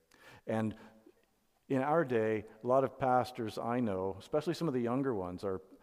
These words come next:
are kind of quoting this slogan to each other by way of encouragement. It might sound a little weird, uh, as encouragement, but it goes like this.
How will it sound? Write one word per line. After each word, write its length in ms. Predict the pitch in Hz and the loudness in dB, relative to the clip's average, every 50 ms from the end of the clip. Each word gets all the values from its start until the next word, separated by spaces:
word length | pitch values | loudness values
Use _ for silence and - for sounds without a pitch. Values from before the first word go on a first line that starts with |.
| - _ - | -20 _ -8
are 220 | 95 95 95 90 - - - - _ _ _ _ _ _ _ _ _ _ _ _ _ _ _ _ _ | -4 -4 -4 -6 -8 -14 -20 -20 _ _ _ _ _ _ _ _ _ _ _ _ _ _ _ _ _
kind 160 | - - 123 | -4 -2 -2
of 160 | 120 110 - - - - _ _ _ _ _ _ _ _ _ _ _ _ _ _ _ - | -2 -2 -4 -10 -20 -20 _ _ _ _ _ _ _ _ _ _ _ _ _ _ _ -8
quoting 460 | - - 156 165 180 175 170 160 147 | -2 2 4 6 6 6 6 4 4
this 140 | 139 131 120 | 2 2 0
slogan 380 | - - 131 131 131 135 131 127 | -2 0 4 4 4 4 4 0
to 100 | 117 117 | 0 0
each 140 | 117 107 - | -2 -2 0
other 260 | 117 110 110 107 98 | 0 0 2 2 0
by 160 | 92 101 120 135 | 2 2 2 4
way 140 | 151 160 | 4 4
of 100 | 170 156 | 2 2
encouragement. 680 | 151 135 120 - - 156 151 143 131 101 87 92 90 - | 2 0 -2 -2 0 2 2 2 2 0 -2 -8 -8 -6
It 140 | 113 123 | -6 -4
might 160 | 131 139 143 143 | -2 -2 -2 -2
sound 240 | - 208 165 156 | 0 0 2 2
a 20 | 147 | 2
little 140 | 147 143 127 | 2 2 0
weird, 540 | 117 131 151 160 147 131 120 104 104 117 - - - - | 0 0 0 2 2 2 2 0 -4 -10 -12 -16 -20 -12
uh, 220 | 160 117 104 95 95 - - - - | -6 -4 -2 -2 -2 -4 -6 -8 -6
as 240 | 190 131 113 104 107 | -2 -2 -2 0 0
encouragement, 680 | 110 101 - - 185 180 151 113 95 90 87 82 85 - - _ _ _ _ - | -4 -4 -2 -2 0 0 2 0 0 -2 -8 -10 -10 -14 -18 _ _ _ _ -4
but 80 | 131 | -2
it 60 | 131 | 0
goes 200 | 123 143 147 135 | 2 2 2 4
like 200 | 131 127 120 - | 4 2 2 2
this. 460 | - 120 90 80 - - - - - | -2 -4 -4 -4 -6 -12 -18 -20 -20